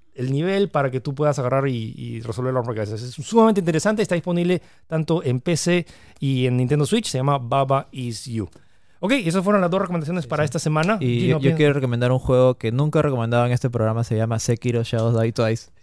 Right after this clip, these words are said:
Speaker 2: Es lo único que estoy jugando, por favor. Quiero terminarlo para volver a mi vida normal.
Speaker 1: Sí, jueguen también Sekiro. Y bueno, y
Speaker 2: Sí.
Speaker 1: prepárense también para la próxima semana, porque la se-, próxima semana se viene cargada. La próxima sema-, semana, el veintitrés de abril, se lanza Mortal Kombat once.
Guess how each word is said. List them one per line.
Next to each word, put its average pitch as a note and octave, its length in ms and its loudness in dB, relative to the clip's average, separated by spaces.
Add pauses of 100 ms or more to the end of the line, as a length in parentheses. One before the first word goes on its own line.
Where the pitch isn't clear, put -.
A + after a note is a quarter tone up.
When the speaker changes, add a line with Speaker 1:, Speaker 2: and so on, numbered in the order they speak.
(120)
Speaker 2:
Es A#2+ 120 -2
lo C#3 120 6
único E3 240 4
que A#2+ 60 -2
estoy C#3+ 200 2
jugando, B2+ 380 0
por B2 140 -4
favor. C3+ 340 2 (200)
Quiero D3+ 180 4
terminarlo C3+ 440 2
para C#3 160 6
volver B2+ 320 6
a C#3 60 4
mi B2 120 -2
vida C3 200 4
normal. A#2+ 420 2
Speaker 1:
Sí, G#2+ 180 -10
jueguen A2+ 260 -4
también G#2+ 220 -4
Sekiro. G2+ 360 -8
Y C#3+ 60 -2
bueno, D#3 180 4
y A#2+ 40 -2
Speaker 2:
Sí. A2+ 40 -2
Speaker 1:
prepárense F#3+ 480 2
también D#3+ 240 -2
para C3+ 180 -4
la A#2+ 40 -6
próxima C#3+ 300 -8
semana, A3 240 -2
porque C3 180 -6
la B2+ 60 -4
se-, C#3+ 120 -10
próxima D#3+ 280 -6
semana D#3 220 -2
se C3+ 100 -4
viene C#3+ 200 -2
cargada. C3 400 0
La A#2 120 -2
próxima A#2 220 -10
sema-, B2+ 180 -8 (280)
semana, B2+ 260 -6 (120)
el A#2 140 -6
veintitrés A#2 540 -2
de D3 40 0
abril, D3 200 0
se C#3 100 -6
lanza C#3+ 240 -2
Mortal C#3 280 -2
Kombat C3 280 -2
once. B3+ 320 0